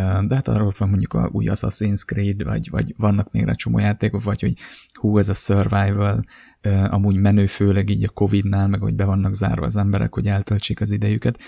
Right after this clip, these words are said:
de ez igazából ezek annyira, annyira általános érvei annak, hogy miért sikeres ez a játék, hogy ezekre úgy annyira nem lehet ráfogni.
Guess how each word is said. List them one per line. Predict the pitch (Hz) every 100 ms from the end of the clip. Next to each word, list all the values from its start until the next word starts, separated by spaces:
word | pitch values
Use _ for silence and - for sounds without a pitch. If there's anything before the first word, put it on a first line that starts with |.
| - - -
de | 135
ez | 139
igazából | 147 135 139 139 139 139 139 - _
ezek | - 117 113
annyira, | 135 127 113 104 104 104 -
annyira | 117 127 107
általános | 101 104 98 101 98 98 98 98 - - _ _ _
érvei | 113 113 101 101 101
annak, | 101 101 -
hogy | 98
miért | 101 104
sikeres | - 107 104 101
ez | 107
a | 104
játék, | 101 104 110
hogy | 92 -
ezekre | 113 113 110
úgy | 107 104
annyira | 104 101
nem | 104 101
lehet | 98
ráfogni. | - 101 - 117 117